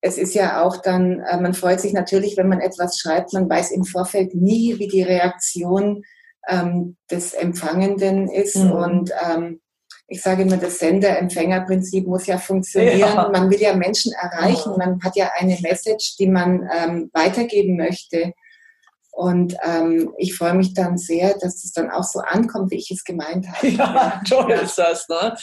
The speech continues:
Speaker 1: Ja.
Speaker 2: Ähm, wir haben immer den Brauch, dass es, äh, dass der, der interviewt wird, hier der Autor, den Hörern unseres Podcasts so ein kleines Goodie geben kann, irgend-, irgendwas Nettes. Hast du da irgendwas auf Lager?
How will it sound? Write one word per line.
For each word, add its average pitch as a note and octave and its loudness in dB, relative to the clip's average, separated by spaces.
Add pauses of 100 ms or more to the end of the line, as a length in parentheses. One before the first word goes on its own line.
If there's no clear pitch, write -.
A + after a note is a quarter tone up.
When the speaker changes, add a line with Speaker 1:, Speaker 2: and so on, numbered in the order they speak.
(120)
Speaker 1:
Ja. E3+ -4 (300)
Speaker 2:
Ähm, G3 2 (100)
wir G#3 2
haben C#4+ 4
immer B3+ 4
den A3+ 2
Brauch, G#3+ 2
dass C4 -2
es, - -10
äh, G#3 2
dass G#3 -2
der, F#3 2 (160)
der F3 -2
interviewt F#3+ -4
wird, B3+ 2
hier A#3+ 0
der G#3 2
Autor, G#3 2 (240)
den F#3+ 2
Hörern A3 2
unseres G3+ -2
Podcasts G3+ 0
so F#3+ -2
ein F#3 -4
kleines F3 -4
Goodie B3+ 2
geben - -2
kann, F#3 0
irgend-, - -10
irgendwas F3 -6
Nettes. A#3 -2
Hast G3+ -2
du - -6
da F3+ 4
irgendwas - 0
auf - -2
Lager? A#3 4